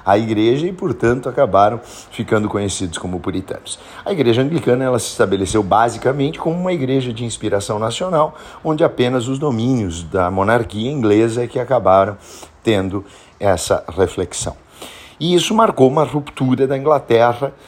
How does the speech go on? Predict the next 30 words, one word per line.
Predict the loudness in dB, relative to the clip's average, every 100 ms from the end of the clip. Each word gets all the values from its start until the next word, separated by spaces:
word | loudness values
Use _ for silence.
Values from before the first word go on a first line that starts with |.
| -20 -2
com | 2 2 2
Roma, | -4 2 4 6 2 -4 -4
com | -4 -4 -4 -4
o | -2 -2
Papa | 0 0 0 0 -2 -2
Romano. | -4 0 0 -2 -8 _ _ _ _ _ -20 -4
Bom, | 0 0 -4 -20 -20 -8 0
também | 0 0 -2
temos | 0 0 -4
os | -4 -2
anabatistas, | -2 0 -2 -4 -6 -4 -4 -4 -8 -10
liderados | -8 0 2 2 0
por | -4 -8
Thomas | -4 -2 -2 -4
Minzer, | -4 -2 -2 -6 -12 -18 -20 -20 -6
num | -2 0 0 -2 -2
grupo | 2 4 4 0
que | -8 -4
surge | -4 0 0 2 0 -4 -2
na | 0 4
Alemanha, | 4 4 2 2 0
mas | -2 -2
que | -4
se | -4 -4
espalha | 0 2 4 2
por | -4 -4
outras | -2 -2 0 0 0
regiões | -2 -2 0 -2 -2
da | 0
Europa. | 2 4 4 4 0 -10